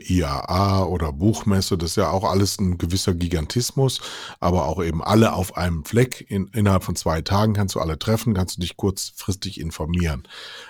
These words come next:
Aber so, so, so Korruptionsveranstaltungen, die interessieren mich eigentlich mehr. Da habe ich einige von durchgeführt. <laughs> Aber du,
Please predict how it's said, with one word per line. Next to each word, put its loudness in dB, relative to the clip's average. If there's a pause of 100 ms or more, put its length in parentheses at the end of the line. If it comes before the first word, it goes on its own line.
(100)
Aber 4
so, 4 (160)
so, 0 (440)
so -2
Korruptionsveranstaltungen, 2
die 0
interessieren 0
mich -4
eigentlich -6
mehr. -4 (340)
Da 0
habe 2
ich -4
einige 6
von -2
durchgeführt. -4 (140)
<laughs> -10 (720)
Aber 0
du, 0